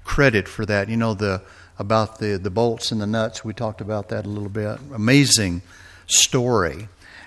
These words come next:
And, uh, this story is, is from a book, a fairly new book called Miracles in Unexpected Places, and it's written by Maxwell. And, um, I would like to read it all to you so we wouldn't miss anything, but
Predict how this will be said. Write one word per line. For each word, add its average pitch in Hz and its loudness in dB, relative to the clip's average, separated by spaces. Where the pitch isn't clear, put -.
And, 113 4
uh, 107 6
this 160 8
story 135 8
is, 113 4
is 123 0
from 143 2
a 110 2
book, 131 2
a 123 -6
fairly 151 4
new 135 4
book 123 2
called 120 0
Miracles 139 4
in 107 0
Unexpected 139 0
Places, 110 0
and 113 2
it's 101 -2
written 135 2
by 107 4
Maxwell. 95 2
And, 110 4
um, 98 4
I 151 6
would 175 6
like 180 6
to 131 2
read 156 6
it 156 6
all 151 8
to 156 2
you 151 4
so 139 2
we 131 4
wouldn't 131 4
miss 147 6
anything, 135 4
but 120 6